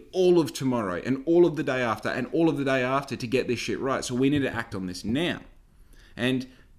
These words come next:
very, very good example of in the moment, I was like, "It's not that important. This isn't one of those things that's gonna need that much attention, so I can't afford to leave it," but I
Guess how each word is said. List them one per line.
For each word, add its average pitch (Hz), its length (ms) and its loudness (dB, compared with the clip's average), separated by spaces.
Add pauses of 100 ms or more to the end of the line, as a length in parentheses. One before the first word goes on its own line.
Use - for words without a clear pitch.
(260)
very, 147 380 4
very 131 280 6
good 123 320 4
example 110 640 -2
of 113 280 -6
in 180 180 4
the 165 80 6
moment, 135 420 4
I 107 120 -4
was 107 100 -4
like, 110 240 -6
"It's - 220 -6
not 135 240 -2
that 117 180 0
important. 107 460 -2
This 107 120 -6
isn't 120 160 -2
one 120 120 0
of 113 40 0
those 107 140 -2
things 110 160 -2
that's 92 80 -10
gonna 110 160 -4
need 107 200 -2
that 107 140 -4
much 104 220 -4
attention, 104 460 -4
so 101 120 -4
I 95 80 -2
can't 113 300 -6
afford 104 300 -4
to 98 100 -8
leave 107 240 -2
it," - 120 -8
but 107 140 -2
I 104 240 -2